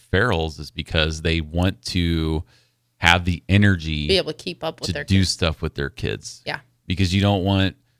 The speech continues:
Speaker 1: fifteen years goes by and they're, and we're like, "Well, me, well, I never did anything with my dad. We never played catch or went to a park or, I mean, that I remember
Speaker 2: Yeah. Mm-mm.
Speaker 1: a-, at all." Like, I, I just was never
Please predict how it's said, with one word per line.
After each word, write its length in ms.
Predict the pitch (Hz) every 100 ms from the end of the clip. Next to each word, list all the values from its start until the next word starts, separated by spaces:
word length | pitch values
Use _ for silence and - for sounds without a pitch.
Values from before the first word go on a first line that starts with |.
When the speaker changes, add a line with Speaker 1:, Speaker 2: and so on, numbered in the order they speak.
| _
Speaker 1:
fifteen 360 | - 110 117 98
years 240 | 95 98 85
goes 240 | 87 85
by 260 | 80 80 82
and 160 | 82
they're, 200 | 80 78 - _ -
and 240 | 90 85
we're 60 | 82
like, 160 | 76 73
"Well, 160 | 87 80
me, 260 | 104 98
well, 260 | 85 78 69 73
I 120 | 76
never 240 | 95 71
did 140 | 71 69
anything 420 | 76 78 76 82
with 120 | 71
my 160 | 67 85
dad. 360 | 50 60 85
We 60 | 82
never 320 | 92 80 71 69 _ _ -
played 240 | 78 73
catch 400 | - 71 87 -
or 260 | 73 65 80 _ _ _ _ _ _ -
went 160 | 87 82
to 100 | 78
a 60 |
park 500 | 71 - 76 87 - 73
or, 280 | 67 64 - _ -
I 80 | 82
mean, 160 | 90
that 160 | 80 76
I 100 | 104
remember 540 | 117 78 76 76 110 -
Speaker 2:
Yeah. 200 | 143 - _ -
Mm-mm. 300 | 156 127 147 _ -
Speaker 1:
a-, 240 | - -
at 120 | 85 78
all." 360 | 101 - 73 - -
Like, 220 | 78 85
I, 120 | 85 80 _ -
I 120 | 78
just 220 | 78 -
was 140 | 87 80
never 480 | 82 82 78 71